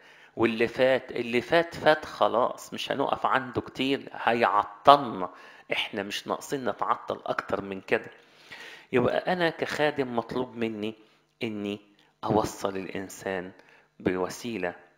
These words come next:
سريعة مناسبة لان يكون لي علاقة خاصة بالسيد المسيح عن طريق الصلاة وعن طريق العمل النعم في حياته. لازم يبقى كده، عن طريق ان انا اربطه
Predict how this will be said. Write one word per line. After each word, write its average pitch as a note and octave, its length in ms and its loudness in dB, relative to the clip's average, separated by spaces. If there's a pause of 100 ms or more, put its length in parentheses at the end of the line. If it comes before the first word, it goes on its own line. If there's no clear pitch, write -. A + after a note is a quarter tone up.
(140)
سريعة A#2 600 -2 (300)
مناسبة G#2 540 0 (460)
لان G#2+ 920 -10
يكون G2+ 380 -6
لي B2 140 -4
علاقة G#2+ 380 -4
خاصة - 580 -6
بالسيد G2 540 -8
المسيح F#2 640 -10 (340)
عن G2 120 -6
طريق G#2 300 -4
الصلاة - 460 -8 (240)
وعن G#2 280 -4
طريق G2+ 420 -6 (680)
العمل G2 1080 0 (260)
النعم G2 460 0
في - 180 -12
حياته. C#3 540 -2 (880)
لازم A2+ 340 -6
يبقى F#2+ 220 -8
كده، B2 320 -4 (500)
عن G2 60 -16
طريق A2 280 -2
ان A2 120 -6
انا A2 220 -4
اربطه G#2+ 520 -4